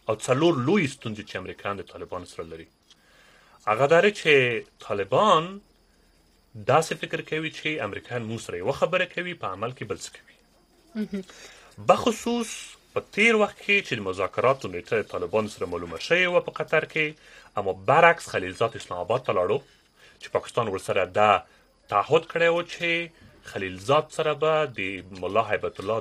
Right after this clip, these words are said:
Speaker 1: دوه مهم رستالیان به ورسره په اسلام آباد کې کینوي،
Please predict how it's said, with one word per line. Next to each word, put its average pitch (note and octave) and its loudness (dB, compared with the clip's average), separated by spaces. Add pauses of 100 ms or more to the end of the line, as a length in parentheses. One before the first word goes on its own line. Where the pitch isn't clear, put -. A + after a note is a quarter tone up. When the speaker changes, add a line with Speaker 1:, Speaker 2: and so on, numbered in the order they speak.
Speaker 1:
دوه G#2+ -2 (180)
مهم A#2 -2
رستالیان F#2+ -2
به F2+ -4 (380)
ورسره G2 -6
په F2+ -10
اسلام F#2 -6
آباد A#2 4
کې F#2+ -8
کینوي، E2+ -12